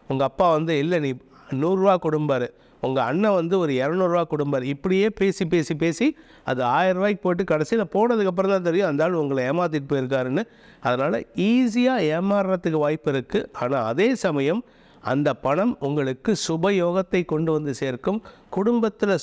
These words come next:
சுப நிகழ்வுகளை ஏற்படுத்துகின்ற ஆண்டாக இந்த ஆண்டு இருக்க போறது. இந்த வருஷத்தை பொறுத்த வரைக்கும் திருமண வயதில் இருப்பவர்களுக்கு திருமண பேச்சுவார்த்தைகள் இல்ல, திருமணம் நடப்பதற்குண்டான யோகம். செல்வாக்கு அதிகரிக்கும், மதிப்பு மரியாதை உயரும்.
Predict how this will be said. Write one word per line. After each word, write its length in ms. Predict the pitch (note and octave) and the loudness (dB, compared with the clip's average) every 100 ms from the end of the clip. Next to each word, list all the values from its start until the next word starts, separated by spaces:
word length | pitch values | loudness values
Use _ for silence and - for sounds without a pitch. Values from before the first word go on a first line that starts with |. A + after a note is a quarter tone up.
| - | -2
சுப 240 | E3 G3+ | 0 2
நிகழ்வுகளை 840 | F3 D#3 F3 G#3 G3+ G3+ F#3 D3+ | 2 0 0 0 -2 0 0 0
ஏற்படுத்துகின்ற 600 | D#3+ D#3+ E3 D#3 D3 C#3 C3 | -2 0 -2 0 -2 0 0
ஆண்டாக 500 | B2+ D#3+ D3+ C#3+ D3+ | -2 0 0 0 0
இந்த 260 | E3 C3 | 0 0
ஆண்டு 220 | A#2+ D#3 | 0 0
இருக்க 260 | C#3+ C3+ C#3+ C3 | 0 -2 -4 -2
போறது. 320 | B2+ B2 B2+ - - - - | -2 -2 -6 -8 -20 -20 -8
இந்த 240 | C#3 E3 | -2 0
வருஷத்தை 460 | D3 F3 F#3+ B3 G#3+ | 2 0 0 -2 0
பொறுத்த 340 | F3+ F3 E3+ | 0 -2 0
வரைக்கும் 500 | D#3+ D3+ D3+ G#3 G3 | 0 2 0 0 0
திருமண 460 | D#3 F3+ F#3+ F#3+ F3+ | 0 0 0 0 0
வயதில் 360 | D#3 E3 E3 D#3+ | 0 0 0 0
இருப்பவர்களுக்கு 840 | D#3 D#3+ D#3 D3 D3 C#3+ - F#3 | 0 -2 -2 -2 -2 -4 -4 -4
திருமண 420 | - E3+ F3+ F3 | -2 -2 0 0
பேச்சுவார்த்தைகள் 840 | D3 E3 F#3 F3 G3 F3+ F3 E3 D#3 | -2 0 -2 0 0 0 0 -2 0
இல்ல, 300 | D3 C3 A2 _ - _ | 0 -2 -4 _ -20 _
திருமணம் 580 | - E3+ E3+ D#3+ C#3 B2+ | -2 0 0 0 -2 -2
நடப்பதற்குண்டான 1080 | B2+ F#3 G#3+ B3+ B3 A#3 A3 G3 F3+ E3 | 0 0 0 2 2 0 -2 0 0 0
யோகம். 440 | D3 D3+ C#3+ C3+ A2+ - - | 0 -2 -2 -6 -6 -14 -20
செல்வாக்கு 680 | - E3+ F3 G3+ G#3 F#3+ F3 | -8 -4 0 2 2 2 0
அதிகரிக்கும், 600 | D3+ E3 E3 D#3 - F3 | 0 0 0 -2 -2 0
மதிப்பு 500 | D3+ C#3 E3+ G3+ G3 | 2 0 -2 -4 -2
மரியாதை 580 | D#3+ D3 E3+ E3 D#3 C#3+ | 0 0 0 0 2 0
உயரும். 440 | C3 D3 D#3+ C#3+ | 0 0 0 -2